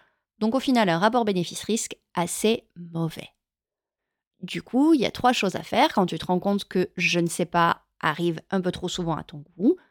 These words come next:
Déjà, tu peux améliorer tes connaissances, que ce soit théorique ou pratique, poser des questions plus spécifiques, ralentir et prendre le temps, et prendre quelques secondes avant de répondre à une question. Et peut-être le plus challenge,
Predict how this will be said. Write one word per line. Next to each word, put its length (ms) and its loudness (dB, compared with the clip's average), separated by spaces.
Déjà, 360 4
tu 160 -2
peux 280 4
améliorer 440 4
tes 100 -2
connaissances, 640 -4
que 120 -4
ce 140 -6
soit 340 -2
théorique 480 0
ou 80 0
pratique, 560 -8
poser 240 4
des 120 2
questions 380 -2
plus 260 -4
spécifiques, 720 -10
ralentir 580 0
et 60 -4
prendre 260 -8
le 80 -10
temps, 300 -4
et 120 -2
prendre 260 0
quelques 300 0
secondes 320 2
avant 200 0
de 80 0
répondre 380 -2
à 60 -4
une 100 -2
question. 440 -8
Et 120 -2
peut-être 500 -2
le 180 -2
plus 180 -2
challenge, 600 -2